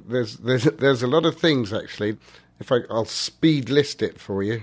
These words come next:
Um, a profile of Sly Stone in a magazine about three or four years ago, in which, uh, the journalist lured Sly Stone out for an interview. Uh, my six-year-old son, who, um, developed a sudden and very, uh, upsetting for a time fear of death.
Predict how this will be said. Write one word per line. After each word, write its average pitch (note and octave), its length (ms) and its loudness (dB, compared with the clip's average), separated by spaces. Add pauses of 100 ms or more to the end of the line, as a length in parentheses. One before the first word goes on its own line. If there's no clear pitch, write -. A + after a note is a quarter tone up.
(140)
Um, A#2 500 -2
a A#2 80 -4
profile C#3 560 2
of B2 120 0
Sly C3+ 260 2
Stone C3+ 420 2
in B2+ 120 0
a - 20 0
magazine C3 460 0
about A#2+ 200 -2
three C3 140 -2
or - 20 -2
four C3 160 -2
years B2+ 200 0
ago, C3+ 180 2
in B2+ 200 0
which, A2+ 300 -4
uh, B2 380 2
the A2+ 160 -4
journalist A#2+ 420 -4
lured B2 440 0
Sly A#2 260 -4
Stone A#2 380 -2
out A#2 260 -6
for - 140 -8
an A2+ 80 -2
interview. A#2+ 400 -4 (420)
Uh, A2+ 300 0
my A2+ 260 -2
six-year-old B2 560 -2
son, C3+ 380 0
who, A#2+ 440 0
um, A2+ 320 -4
developed B2 520 -4
a A2+ 180 -2
sudden A2+ 500 -4 (100)
and G#2+ 280 -6
very, A2 480 -4 (180)
uh, G#2 240 -6
upsetting A#2+ 540 -2
for G#2+ 160 -10
a G2 40 -6
time A2 260 -4
fear A2 260 0
of F#2+ 160 -4
death. C3+ 380 0